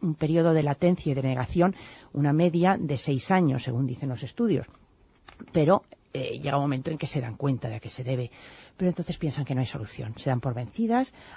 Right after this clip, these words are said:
aprenden a vivir con ello a base de alcohol, de drogas, que aumenta el consumo brutalmente, el doble de consumo de alcohol después de un aborto, de alcoholismo, de abuso de alcohol, la probabilidad aumenta el doble.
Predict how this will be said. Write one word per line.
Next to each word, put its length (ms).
aprenden 360
a 60
vivir 240
con 160
ello 220
a 40
base 240
de 60
alcohol, 400
de 120
drogas, 440
que 100
aumenta 400
el 80
consumo 500
brutalmente, 760
el 200
doble 380
de 80
consumo 440
de 120
alcohol 340
después 300
de 40
un 60
aborto, 440
de 140
alcoholismo, 600
de 80
abuso 360
de 80
alcohol, 380
la 140
probabilidad 540
aumenta 400
el 80
doble. 340